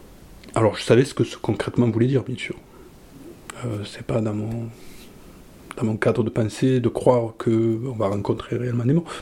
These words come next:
Mais toujours pareil, le symbolique, le, le travail sur le symbolique. Et quelle forme le symbolique allait prendre et qu'est-ce que j'allais rencontrer vraiment. Mais je voulais, je voulais à tout prix faire l'expérience.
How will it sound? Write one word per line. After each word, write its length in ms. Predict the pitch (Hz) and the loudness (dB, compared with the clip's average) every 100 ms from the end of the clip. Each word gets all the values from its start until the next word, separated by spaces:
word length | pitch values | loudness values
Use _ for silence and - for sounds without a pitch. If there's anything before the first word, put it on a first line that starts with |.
| - | -4
Mais 80 | |
toujours 240 | 123 185 185 | 2 4 4
pareil, 280 | 151 131 120 | 4 4 4
le 140 | 113 | 2
symbolique, 640 | - 120 117 117 131 131 143 | 2 4 4 2 0 -2 -6
le, 180 | 139 117 | -2 2
le 180 | 120 | 2
travail 220 | 120 147 147 | 4 4 6
sur 120 | 143 | 4
le 40 | |
symbolique. 400 | 131 131 127 123 - - - - - | 4 4 4 0 -10 -14 -14 -12 -6
Et 60 | 113 | -4
quelle 260 | - 127 | 4 4
forme 280 | - 151 143 | 6 6 6
le 60 | 123 | 6
symbolique 420 | 127 123 120 120 | 6 4 4 2
allait 140 | 110 | 0
prendre 360 | - 151 170 135 | 2 2 4 2
et 60 | |
qu'est-ce 300 | 120 - 113 | 0 -2 -4
que 140 | - 110 | -2 -2
j'allais 200 | 104 104 | 0 0
rencontrer 400 | 101 98 - 110 | 0 0 0 0
vraiment. 300 | 110 123 170 | 2 4 6
Mais 180 | 156 147 | 6 6
je 100 | 131 | 6
voulais, 680 | 127 127 143 135 123 117 | 6 6 6 4 2 2
je 60 | 110 | 2
voulais 100 | 120 | 2
à 40 | |
tout 100 | 113 | 2
prix 160 | 139 - | -4 -4
faire 100 | - | -2
l'expérience. 580 | 127 - 117 110 - | -2 0 -2 -2 -8